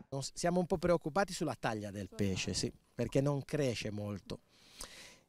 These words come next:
Quindi cosa succede? Succede che poi si deve andare a pesca perché si fa la stagione e si va a pesca, come in questo momento, di pesce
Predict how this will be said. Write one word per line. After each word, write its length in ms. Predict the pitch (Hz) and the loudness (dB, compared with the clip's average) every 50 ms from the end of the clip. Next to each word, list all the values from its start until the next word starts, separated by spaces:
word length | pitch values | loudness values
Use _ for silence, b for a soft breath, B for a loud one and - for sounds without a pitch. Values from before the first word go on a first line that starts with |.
| _ - | _ 2
Quindi 340 | - 147 139 120 123 123 | 4 4 6 6 6 4
cosa 260 | - - 131 123 131 127 | 2 2 2 2 2 2
succede? 540 | - 139 127 - - 139 123 113 101 101 | 2 0 0 2 2 0 0 0 0 -4
Succede 400 | 90 - 110 - - 127 117 117 | -6 -8 -8 -6 -4 -4 -4 -4
che 100 | 110 123 | -4 -4
poi 160 | 117 135 117 101 | -2 -2 -2 -2
si 140 | - 104 | -4 -6
deve 200 | 95 110 107 107 | -8 -8 -8 -8
andare 280 | 107 110 113 117 113 113 | -6 -6 -6 -4 -4 -6
a 40 | 110 | -4
pesca 360 | - 120 113 107 - - 101 | -4 -4 -4 -2 -4 -6 -6
perché 260 | - 104 - - 101 | -8 -10 -12 -10 -10
si 120 | - 107 101 | -10 -8 -8
fa 160 | - 98 104 | -8 -8 -8
la 80 | 101 | -8
stagione 720 | - - 147 143 117 123 120 120 127 143 151 175 190 180 b b b b b b b b b b b b b _ | -4 0 0 2 2 4 4 4 4 4 2 2 0 -2 b b b b b b b b b b b b b _
e 160 | 131 117 - | -2 2 2
si 160 | - 139 131 | 2 2 2
va 160 | 117 120 131 | 2 0 0
a 60 | 143 | 0
pesca, 420 | - - 123 131 135 - - 175 156 | 2 4 6 6 6 6 4 4 4
come 240 | - 139 113 120 117 | 4 2 0 0 -2
in 40 | |
questo 320 | - - 123 107 - - 135 | 0 0 0 0 2 0 2
momento, 600 | 143 165 156 135 123 131 139 143 - 165 160 147 | 4 4 6 6 6 6 6 6 6 6 6 6
di 100 | 131 117 | 6 2
pesce 360 | - 120 117 110 - 143 135 | 2 0 0 2 2 0 0